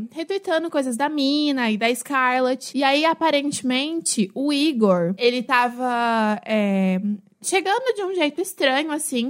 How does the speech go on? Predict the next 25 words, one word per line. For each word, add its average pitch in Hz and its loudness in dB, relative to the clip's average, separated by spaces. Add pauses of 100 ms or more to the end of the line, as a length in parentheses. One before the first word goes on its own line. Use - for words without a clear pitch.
na, 214 2
na, 190 2
na 247 0
Camilinha. 269 -2
E 294 0
a 294 2
Camilinha 285 0
pediu 294 0
ajuda 285 -4
das 247 0
meninas. 254 2
Só, - -2
e 294 2
aí, 302 4
tipo, 214 0 (240)
elas 262 2
ficaram: 254 0
"Nossa, 285 2
como 262 0
ele 262 2
é 254 2
nojento, 269 2
blá, 240 2
blá, 277 4
blá." 254 0